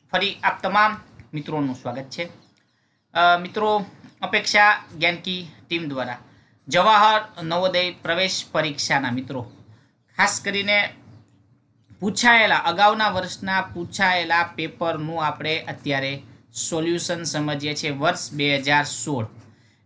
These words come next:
આની પહેલા મિત્રો બે હજાર ચૌદનું પણ પેપર સોલ્યુશન ત્રણ ભાગમાં જોયું, બે હજાર પંદરનું. આજે સોળનો ભાગ ત્રીજો, એ પણ મિત્રો ગણિત.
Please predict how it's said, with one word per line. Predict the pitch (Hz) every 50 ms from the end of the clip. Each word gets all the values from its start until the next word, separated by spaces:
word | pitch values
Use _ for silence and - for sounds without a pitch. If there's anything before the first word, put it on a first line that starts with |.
| -
આની | 190 202 226 240
પહેલા | 240 254 240 240
મિત્રો | 240 240 233 247 240 233
બે | 220 220 214 220
હજાર | 214 226 226 220 220
ચૌદનું | - 220 220 220 226 196 190 214 220 220
પણ | - 220 214
પેપર | 202 - 202 202 - 220 214 208
સોલ્યુશન | 202 - 226 220 220 220 214 - 226 226 208
ત્રણ | 202 196 208 208 208 185
ભાગમાં | 196 196 190 202 214 214
જોયું, | 196 202 202 214 220 220 214 - - _ _ _ _ _ _ _ -
બે | 170 175 190 196 190
હજાર | 185 190 185 180 - - - - - _ _ _ _ _ _ _ _ _ _ _ _ _ _ _ _ _ -
પંદરનું. | 180 190 196 180 180 147 123 123 127 131 -
આજે | 156 170 170 185 190 185
સોળનો | - - 202 208 214 214 208 208 214 220 226 214 - -
ભાગ | 165 160 180 180 185 - -
ત્રીજો, | - 190 180 170 175 160 156 - -
એ | 175 196
પણ | 202 - 226 214
મિત્રો | 214 214 214 220 214 214
ગણિત. | 196 175 175 147 123 110